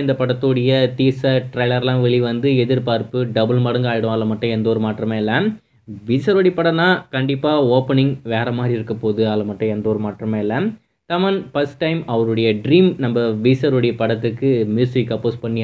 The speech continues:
ஆகணும் அப்படின்றது. இந்த படத்துக்கு நம்ம தமன் தான் மியூசிக் கம்போஸ் பண்றாரு. தெலுங்கு படங்கள் எல்லாத்துக்குமே பேக்ரவுண்ட் ஸ்கோர், சாங் எல்லாமே வேற லெவல் ஹிட் ஆகுற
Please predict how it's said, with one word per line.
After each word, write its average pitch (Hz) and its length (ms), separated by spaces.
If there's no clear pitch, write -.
ஆகணும் 113 320
அப்படின்றது. 110 500
இந்த 170 180
படத்துக்கு 160 440
நம்ம 131 260
தமன் 143 280
தான் 143 140
மியூசிக் 139 280
கம்போஸ் 127 340
பண்றாரு. 123 400
தெலுங்கு 147 360
படங்கள் 127 380
எல்லாத்துக்குமே 135 560
பேக்ரவுண்ட் 123 400
ஸ்கோர், 123 280
சாங் 120 280
எல்லாமே 120 340
வேற 117 300
லெவல் 127 180
ஹிட் 120 180
ஆகுற 117 160